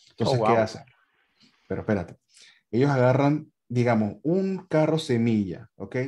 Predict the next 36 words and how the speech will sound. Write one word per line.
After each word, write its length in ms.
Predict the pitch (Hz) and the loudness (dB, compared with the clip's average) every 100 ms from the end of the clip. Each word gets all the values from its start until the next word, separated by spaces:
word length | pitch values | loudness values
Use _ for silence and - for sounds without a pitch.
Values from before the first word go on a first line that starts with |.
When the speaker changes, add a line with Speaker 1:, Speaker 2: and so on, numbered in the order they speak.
| 131 | -8
Speaker 1:
Y 80 | 113 | -6
dicen, 240 | 110 107 | -4 -4
"Ok, 140 | 98 104 | -6 -4
vamos 200 | 101 120 | -2 0
a 20 | 156 | 2
agarrar 260 | 123 131 | 2 0
este 240 | 123 156 156 | 0 -4 0
carro 500 | 156 120 113 117 - _ _ _ _ | 2 2 0 -6 -12 _ _ _ _
viejo, 460 | 117 139 135 110 113 | -2 2 2 2 -2
un 140 | 117 | -2
clásico, 500 | 120 131 127 123 113 | 0 0 0 -6 -4
lo 100 | 101 | -4
vamos 320 | 101 120 123 | -2 -2 -2
a 60 | 117 | -4
reformar", 720 | 113 110 127 123 120 110 107 _ _ _ _ _ | -6 -6 -6 0 2 2 -2 _ _ _ _ _
pero 400 | 117 110 104 - _ _ _ _ _ | -2 0 -4 -8 _ _ _ _ _
ellos 200 | 117 123 | -4 -2
tienen 160 | 131 131 | 0 0
una 140 | 135 | 0
persona 300 | 120 127 123 | -2 -2 -2
que 120 | 123 | -4
se 80 | 120 | -6
especializa 500 | 107 107 104 110 113 | -4 -4 -2 -4 -2
en 80 | 117 | -4
conseguir 540 | 110 104 104 110 107 - _ | -6 -4 -2 0 -4 -10 _
los 240 | 113 104 | -4 -2
deals, 300 | 107 104 90 | -2 -4 -4
"Ok, 160 | 90 - - | -8 -8 -8
este 340 | - 123 170 175 | -8 -4 -4 0
carro 340 | 196 170 175 | 2 2 0
que 80 | 143 | -2
tenemos 260 | 127 143 147 | -2 0 0
aquí 220 | 127 147 | -2 0
lo 140 | 127 | 2
vamos 260 | 113 127 139 | 2 0 -2
a, 240 | 113 120 | -4 -4